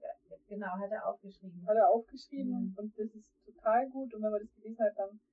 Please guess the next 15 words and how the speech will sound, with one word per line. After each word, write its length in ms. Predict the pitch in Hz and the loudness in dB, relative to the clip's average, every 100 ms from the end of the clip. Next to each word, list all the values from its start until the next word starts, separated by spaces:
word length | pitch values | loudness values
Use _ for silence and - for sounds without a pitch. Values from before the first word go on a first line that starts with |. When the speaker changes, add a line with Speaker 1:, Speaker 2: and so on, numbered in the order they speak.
| _ _ _ | _ _ _
Speaker 2:
möchte 260 | 220 233 220 | -4 -4 -6
man 160 | 196 180 | -6 -6
eigentlich 320 | 196 214 - | -10 -14 -4
nicht 200 | 226 240 | -2 2
mehr, 220 | 202 294 175 _ _ - 339 | 2 2 -2 _ _ -20 _
so 80 | 415 | -16
wie 160 | 392 403 | -14 -14
ich, 100 | 427 | -4
so, 140 | 392 180 | 0 2
„Ha, 380 | 233 214 208 214 | 2 4 8 6
Sterbehilfe, 500 | 214 175 190 214 220 | 6 2 2 0 -2
so 60 | 190 | -4
ein 160 | 170 180 | -6 -6
Scheiß“, 240 | - 208 233 - _ _ | 0 2 2 -6 _ _
weil 280 | - 180 - | 8 8 6